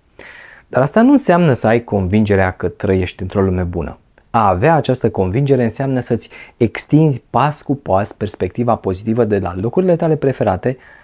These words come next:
la întreaga lume. Avem nevoie să vedem frumusețea peste tot în jurul nostru, să ne dăm seama că în orice perioadă a istoriei întotdeauna a fost ceva bun ce merita apreciat.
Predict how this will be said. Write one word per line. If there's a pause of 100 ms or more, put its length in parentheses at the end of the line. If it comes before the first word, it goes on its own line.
la
întreaga
lume. (1040)
Avem
nevoie
să
vedem
frumusețea
peste
tot
în
jurul
nostru,
să
ne
dăm
seama
că (340)
în
orice
perioadă
a
istoriei
întotdeauna
a
fost
ceva
bun (460)
ce
merita
apreciat.